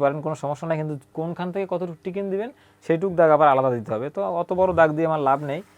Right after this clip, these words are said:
আমি এইটুক পরিমাণে একটা দাগ দিলাম। এবার কাঁধের থেকে দশ ইঞ্চি পর-,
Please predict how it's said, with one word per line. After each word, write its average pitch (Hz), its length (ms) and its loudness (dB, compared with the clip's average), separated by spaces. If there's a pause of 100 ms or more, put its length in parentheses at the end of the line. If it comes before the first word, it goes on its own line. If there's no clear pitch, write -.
(200)
আমি 156 160 -6
এইটুক 160 220 -2
পরিমাণে 143 280 -2
একটা 127 180 -2
দাগ 117 180 0
দিলাম। 175 180 -2 (640)
এবার 170 240 12 (800)
কাঁধের 175 260 8 (100)
থেকে 190 200 4 (420)
দশ 202 140 10 (100)
ইঞ্চি 233 220 -2 (120)
পর-, 180 360 2